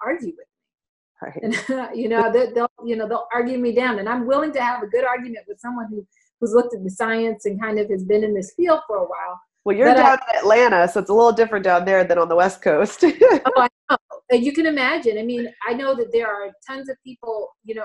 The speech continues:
Speaker 1: around the country who are talking about sugar, but there are a, a slew of population that just have no idea.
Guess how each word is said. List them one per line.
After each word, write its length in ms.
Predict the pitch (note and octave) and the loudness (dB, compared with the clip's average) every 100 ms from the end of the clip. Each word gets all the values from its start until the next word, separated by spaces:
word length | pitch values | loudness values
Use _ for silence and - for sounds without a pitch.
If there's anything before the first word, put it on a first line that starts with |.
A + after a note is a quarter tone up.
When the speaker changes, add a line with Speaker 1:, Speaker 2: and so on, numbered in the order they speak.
| - | -8
Speaker 1:
around 200 | A3+ A3+ | -8 -8
the 60 | G#3+ B3 | -10 -14
country 260 | D4 D#4 | -10 -8
who 100 | A#3+ | -6
are 60 | G#3+ A3+ | -6 -6
talking 280 | A3+ A#3 | -8 -8
about 140 | G#3 F#3+ - | -8 -10 -10
sugar, 340 | - - - - _ _ | -10 -6 -6 -8 _ _
but 100 | A#3 | 2
there 320 | A3+ E4+ D#4+ G#3+ | 4 4 4 2
are 20 | - - G#3+ | -4 -12 -12
a, 40 | |
a 40 | |
slew 420 | G#3 B3+ B3 F4 D#4 | -12 -10 -4 -2 -2
of 120 | G3 - B3 | -4 -10 -8
population 540 | B3 B3 A3+ C#4 B3+ | -6 -2 -2 -2 -6
that 100 | G#3 G#3 | -10 -8
just 160 | A3 A#3+ | -8 -8
have 120 | C#4+ F3+ | -10 -10
no 220 | G3 C#4 | -6 -6
idea. 380 | - - D#4 | -8 -14 -16